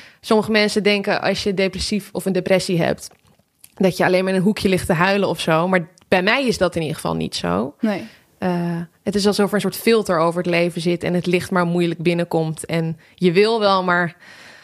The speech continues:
Speaker 1: alles is zo, ja,
Speaker 2: Ja,
Speaker 1: zwaar.
Speaker 2: zwaar, ja.
Speaker 1: Dus goed, nou ja, toen heb ik dus die metafoor daarvoor geprobeerd, eh, uit te werken. En nou ja, dat is denk ik goed gelukt, want, eh, ik heb die nominatie gekregen.
Speaker 2: Ja, het, het spreekt gelijk echt heel erg tot de verbeelding, het hele nummer. En inderdaad, ik denk ook dat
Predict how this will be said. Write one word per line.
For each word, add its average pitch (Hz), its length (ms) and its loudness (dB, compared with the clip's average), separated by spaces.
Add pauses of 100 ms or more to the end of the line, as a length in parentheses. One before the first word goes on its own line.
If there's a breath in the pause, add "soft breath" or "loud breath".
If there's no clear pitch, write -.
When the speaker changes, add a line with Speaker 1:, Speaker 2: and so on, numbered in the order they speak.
(100)
Speaker 1:
alles 196 340 0
is 190 160 -4
zo, 170 480 -2 (840)
ja, 185 320 -4
Speaker 2:
Ja, 202 280 -18
Speaker 1:
zwaar. - 0 -
Speaker 2:
zwaar, 170 640 0
ja. 208 260 0 (920 loud breath)
Speaker 1:
Dus 269 160 0
goed, 277 180 0
nou 254 120 2
ja, 226 60 -2
toen 262 120 0
heb 262 120 0
ik 226 80 -6
dus 220 120 0
die 233 140 2
metafoor 233 480 2
daarvoor 196 340 0
geprobeerd, 185 560 -2
eh, 175 200 2
uit 185 300 0
te 175 60 -8
werken. 170 440 0
En 170 320 -2
nou 170 140 -2
ja, 156 100 -4
dat 165 180 -6
is 170 160 -6
denk - 240 -2
ik - 140 -14
goed 226 240 -2
gelukt, 226 420 0
want, 233 360 0
eh, 175 340 2 (100)
ik - 100 -14
heb 190 140 0
die 180 100 0
nominatie 165 540 0
gekregen. 175 600 -4 (140)
Speaker 2:
Ja, 240 260 2
het, 208 140 -4
het 220 200 -10
spreekt 247 360 0
gelijk 226 240 2
echt 220 160 -4
heel 226 320 2
erg 226 120 -4
tot 214 160 -2
de 208 60 0
verbeelding, 226 640 2
het 220 100 -6
hele 226 220 0
nummer. 226 360 2
En 196 220 0
inderdaad, 208 420 0
ik 208 100 -4
denk 208 200 0
ook 208 120 0
dat 202 220 -6